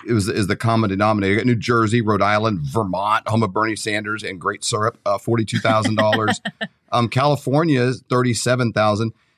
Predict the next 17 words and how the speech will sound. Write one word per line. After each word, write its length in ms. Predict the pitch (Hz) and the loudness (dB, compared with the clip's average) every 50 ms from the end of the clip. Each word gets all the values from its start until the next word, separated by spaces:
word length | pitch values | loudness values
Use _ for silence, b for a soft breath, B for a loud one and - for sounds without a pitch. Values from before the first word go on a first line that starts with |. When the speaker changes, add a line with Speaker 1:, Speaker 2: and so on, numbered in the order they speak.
| _ _ _ _ - | _ _ _ _ 0
Speaker 1:
You 60 | 143 | 2
know, 140 | 131 131 127 - - - - - | 2 2 0 -2 -6 -14 -18 -8
when 100 | 107 135 151 | -4 -2 -2
I 40 | 185 | 0
get 100 | 233 220 | 0 0
down 140 | 196 175 | 0 2
to 40 | 151 143 | 2 2
Missouri, 560 | 127 113 98 90 87 123 175 175 139 117 117 | 2 2 0 0 0 2 2 2 2 2 2
which 220 | 110 117 113 - | 0 0 0 0
is 140 | 117 101 87 | -2 -2 0
red 320 | 98 110 131 123 113 87 | 0 2 2 2 0 -2
from 160 | 87 101 92 87 | -4 -4 -2 0
top 220 | 113 110 110 107 | 0 0 0 -2
to 40 | 104 | -2
bottom, 340 | 95 104 107 117 127 127 - _ _ _ _ _ _ _ _ _ _ _ - | 0 0 2 0 -2 -4 -8 _ _ _ _ _ _ _ _ _ _ _ 0
uh, 300 | 120 117 110 104 104 98 | 2 4 4 4 2 2
it, 120 | - 117 | 0 -4